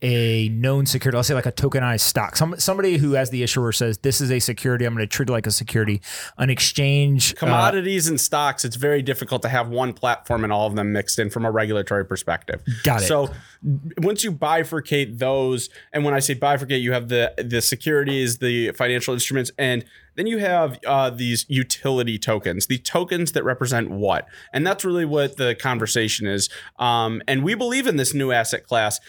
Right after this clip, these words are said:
Speaker 2: maybe not so much as it's been formulated by, uh, the entrance to the space in two thousand seventeen,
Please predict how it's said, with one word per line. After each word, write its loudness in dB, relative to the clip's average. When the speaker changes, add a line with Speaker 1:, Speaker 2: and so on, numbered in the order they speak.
Speaker 2:
maybe 0
not 0
so 0
much 0
as 0
it's -2
been -2
formulated 0
by, 0
uh, 0
the -2
entrance 0
to -12
the -2
space 0
in -4
two -2
thousand 0
seventeen, -2